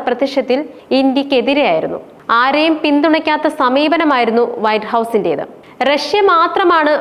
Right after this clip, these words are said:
വൻ ശക്തികളിൽ ഇന്ത്യൻ അനുകൂല നിലപാട് സ്വീകരിച്ചത്. വരും നാളുകളിൽ ഈ അടിയും തിരിച്ചടിയും ആവശ്യമായിരുന്നു എന്ന ചർച്ച സജീവമായി ഉയരും. എന്നാൽ ഇരു രാജ്യങ്ങളും തമ്മിലുള്ള അവിശ്വാസം, ശത്രുത എന്നിവ അനിശ്ചിതം തുടരും.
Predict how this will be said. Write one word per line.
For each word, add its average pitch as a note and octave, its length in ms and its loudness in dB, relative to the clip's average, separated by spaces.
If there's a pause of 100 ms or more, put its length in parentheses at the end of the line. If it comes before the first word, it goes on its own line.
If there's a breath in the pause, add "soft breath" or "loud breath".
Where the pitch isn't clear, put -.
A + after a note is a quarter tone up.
(140)
വൻ C4+ 140 0 (140)
ശക്തികളിൽ D4 540 0 (200)
ഇന്ത്യൻ C#4 280 2 (140)
അനുകൂല C#4+ 400 2
നിലപാട് A3+ 400 2
സ്വീകരിച്ചത്. G3+ 560 0 (280 loud breath)
വരും D4+ 260 2
നാളുകളിൽ D#4+ 460 2 (220)
ഈ D#4 100 2 (100)
അടിയും E4 300 2 (100)
തിരിച്ചടിയും D#4 560 0 (200)
ആവശ്യമായിരുന്നു D4+ 840 0 (100)
എന്ന C#4 160 0 (260)
ചർച്ച B3+ 300 0
സജീവമായി C4+ 760 2 (120)
ഉയരും. F3 300 -2 (480 loud breath)
എന്നാൽ C4 200 0 (140)
ഇരു C4 220 2
രാജ്യങ്ങളും D#4 480 2
തമ്മിലുള്ള D4 360 2 (220)
അവിശ്വാസം, C#4 640 -2 (220)
ശത്രുത B3+ 460 0 (240)
എന്നിവ B3+ 220 2 (600 loud breath)
അനിശ്ചിതം D4+ 640 0
തുടരും. F3 300 -2